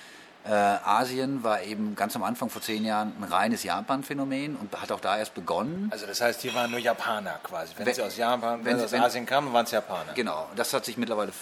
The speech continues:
Speaker 1: das hat sich mittlerweile geändert. Wir haben mittlerweile Korea, wir haben, äh, einen st-,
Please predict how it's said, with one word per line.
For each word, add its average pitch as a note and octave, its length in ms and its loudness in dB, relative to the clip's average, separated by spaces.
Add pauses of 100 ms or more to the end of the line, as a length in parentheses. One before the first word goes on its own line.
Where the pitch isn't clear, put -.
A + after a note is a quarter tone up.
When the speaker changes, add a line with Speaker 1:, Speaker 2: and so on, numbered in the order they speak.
Speaker 1:
das - 140 -2
hat C#3+ 80 0
sich - 80 -10
mittlerweile D3 320 -2
geändert. D3 300 -2
Wir A2 80 0
haben G#2 80 0
mittlerweile G2+ 340 -2
Korea, C3 480 -2
wir A2 140 -4
haben, G#2+ 360 0
äh, G#2+ 40 0
einen G2+ 320 0 (680)
st-, - 160 -6